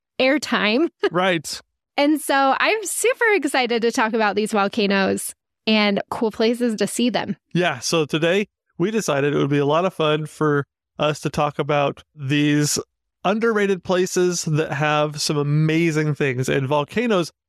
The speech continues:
Speaker 2: I fell in love with volcanoes back in twenty eighteen on our first trip up the Pacific Northwest coastline. And I had never really seen any of these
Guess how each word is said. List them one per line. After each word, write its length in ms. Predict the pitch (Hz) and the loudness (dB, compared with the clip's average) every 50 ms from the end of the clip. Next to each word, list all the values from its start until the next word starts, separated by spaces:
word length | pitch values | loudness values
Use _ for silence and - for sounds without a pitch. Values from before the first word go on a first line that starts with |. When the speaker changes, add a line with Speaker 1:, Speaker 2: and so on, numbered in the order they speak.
| _ _ | _ _
Speaker 2:
I 160 | - 175 240 262 | -2 0 0 0
fell 300 | - - 196 175 160 147 | 0 0 0 2 2 2
in 100 | 139 139 | 2 2
love 160 | 143 147 139 | 0 0 0
with 160 | 147 147 - | -2 -4 -2
volcanoes 960 | - 143 135 139 - - 147 143 143 135 131 131 135 135 135 127 127 - - | 0 0 0 0 -2 -2 -2 0 0 0 2 2 2 2 0 0 -2 -4 -8
back 300 | 156 - 147 143 139 - | -4 -2 -2 -2 0 -2
in 140 | 143 139 139 | -2 -4 -4
twenty 360 | - - 165 160 165 165 156 | -2 -2 -2 0 2 2 2
eighteen 560 | 147 147 147 - - - 151 143 139 135 131 - _ _ _ _ - | 2 0 -2 -4 -4 -2 0 0 0 0 -2 -6 _ _ _ _ -6
on 120 | - 143 147 | -4 -2 0
our 140 | 143 139 131 | 0 0 -2
first 560 | - - - - 170 180 185 - - - - | -4 -6 -4 0 0 0 0 -2 -4 -10 -10
trip 320 | - - 170 156 143 _ - _ - | -4 -2 0 -2 -2 _ -12 _ -4
up 240 | 160 147 143 139 _ _ _ _ - | -2 -2 -2 -2 _ _ _ _ -6
the 140 | - 143 139 | -4 -4 -2
Pacific 580 | - - 139 - - 156 143 - - 147 135 _ - - | -2 -4 -6 -4 -2 -4 -4 -2 -2 -6 -6 _ -6 -2
Northwest 640 | 147 139 135 - - 143 135 135 135 131 - - - | 0 0 0 -2 0 0 0 0 0 -2 -4 -12 -12
coastline. 840 | - - 147 135 143 147 - - - 127 123 117 123 123 123 120 - _ _ _ _ _ - | -6 -4 -2 0 0 -2 -4 -6 -6 -4 -2 0 0 0 -2 -4 -6 _ _ _ _ _ -6
And 300 | - - 147 143 143 143 | -4 -2 0 0 0 0
I 200 | 139 143 143 175 | 0 0 0 2
had 220 | 196 196 180 151 147 | 2 2 0 0 0
never 340 | 151 147 143 156 156 151 147 | -2 0 2 2 2 2 2
really 380 | 147 147 143 143 139 143 143 _ _ _ _ - | 2 2 2 0 -2 -2 -6 _ _ _ _ -8
seen 560 | - - - - 175 175 180 170 160 143 139 | -6 -4 0 0 2 2 2 2 2 0 0
any 400 | 143 - 143 147 151 147 147 147 | 0 0 0 0 2 2 2 0
of 160 | 143 131 123 | 0 -2 -2
these 420 | 127 139 135 135 135 135 131 123 | -2 0 2 2 2 2 0 -2